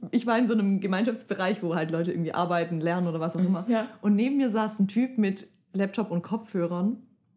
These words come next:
Speaker 1: Und ich guck rüber und der hat sich in seiner Mittagspause einfach Titanic angeguckt.
Speaker 2: <laughs> Entschuldigung.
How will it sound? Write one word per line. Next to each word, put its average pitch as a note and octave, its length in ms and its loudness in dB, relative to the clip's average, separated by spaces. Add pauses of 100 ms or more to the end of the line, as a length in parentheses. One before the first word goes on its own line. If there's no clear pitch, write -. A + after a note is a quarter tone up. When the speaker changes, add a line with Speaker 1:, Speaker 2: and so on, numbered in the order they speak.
(420)
Speaker 1:
Und G3 80 2
ich F#3 140 -2
guck G#3+ 240 -4
rüber B3 540 -2 (440)
und G#3 140 2
der G3+ 120 0
hat C4 160 -4
sich A#3 200 -6
in G3+ 80 2
seiner G3 240 0
Mittagspause G#3+ 760 -4
einfach F#3+ 220 -6
Titanic G3+ 540 -4
angeguckt. D#3 400 4 (520)
Speaker 2:
<laughs> D#3 540 -2
Entschuldigung. C3 480 -4